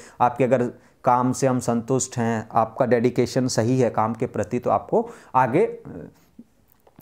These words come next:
बढ़ाया जा सकेगा आपका कार्यकाल। तो इसी तरीके से इसमें कहा गया कि काम को बहुत फोकस्ड किया गया है इसमें। संविदा पर नियुक्ति संविदा की कालावधि के अवसान पर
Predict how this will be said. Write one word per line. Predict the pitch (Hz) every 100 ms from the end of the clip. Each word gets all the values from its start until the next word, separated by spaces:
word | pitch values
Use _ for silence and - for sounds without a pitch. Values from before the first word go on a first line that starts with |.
| -
बढ़ाया | 117 147 143 185
जा | 160
सकेगा | 151 127 127 113
आपका | - 117
कार्यकाल। | 95 90 87 87
तो | 151
इसी | 202 262
तरीके | 262 226 220 214
से |
इसमें | 202 202 208
कहा | 151
गया | 160
कि | 165 190
काम | 175 151 165
को | 180
बहुत | 151 147 156 156 -
फोकस्ड | 143 143 143 143
किया | 143 135
गया | 131 123 113
है | 110 113
इसमें। | 110 123 - - - -
संविदा | - 185 208 233
पर | 233 247
नियुक्ति | 202 185 - 214
संविदा | - 160 165 165
की | 175 190
कालावधि | 165 156 151 156
के | 160
अवसान | 139 139 139
पर | 143 180